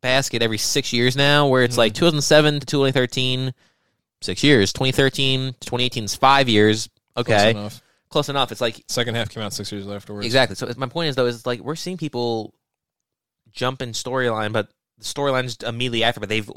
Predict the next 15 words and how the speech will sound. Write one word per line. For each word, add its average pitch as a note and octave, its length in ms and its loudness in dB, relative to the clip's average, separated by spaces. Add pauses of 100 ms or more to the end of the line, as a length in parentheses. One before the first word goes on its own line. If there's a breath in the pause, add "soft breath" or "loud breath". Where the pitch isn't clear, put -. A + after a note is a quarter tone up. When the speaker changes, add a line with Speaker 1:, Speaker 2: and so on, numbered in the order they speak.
(140)
Speaker 1:
but G#2+ 120 -14
now A2+ 160 0
they're A#2 120 4
all A#2 120 4
six - 240 -10
years G#2 100 -2
older. G#2 280 -4
It's G2+ 240 -8
just C#3+ 140 -4
weird. G2+ 480 -2 (1040)
Like, A#2+ 120 2
that A#2+ 100 2
doesn't D3 200 0
look A2+ 280 0
right. D#2 280 -12